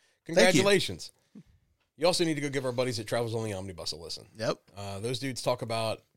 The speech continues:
Speaker 2: uh, nerd culture as a whole. Uh, they're, we're looking at the whiteboard. So, spoiler,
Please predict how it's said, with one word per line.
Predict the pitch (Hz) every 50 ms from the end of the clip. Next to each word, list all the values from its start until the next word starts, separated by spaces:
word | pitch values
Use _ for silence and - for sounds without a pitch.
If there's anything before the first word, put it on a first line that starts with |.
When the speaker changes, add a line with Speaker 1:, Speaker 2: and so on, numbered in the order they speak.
| _ _ -
Speaker 2:
uh, | 107 104 101 104
nerd | 110 117 123 123 110
culture | - 127 117 110 - 117 107 -
as | 110 113 92
a | 82
whole. | - - - 117 95 80 - - - _ _ _ _ _ _ _ _ -
Uh, | 82 92 90 71 64 71 80 78 78 87 95
they're, | 104 107 110 107 107 107 107 104 104 98 98 _ _ _ _ _ _ _ _ _ _ _ _ _ _ _ _ _ _ _ _ - - - - - - - - -
we're | 131 151
looking | 151 156 175 - 190 180 180
at | 165 -
the | - 139
whiteboard. | 123 131 151 170 160 131 127 131 127 123 123 139 147 151 143 - _ _ _
So, | - - 113 107 110 107 107 107 98
spoiler, | - - - 151 156 160 160 139 131 131 147 151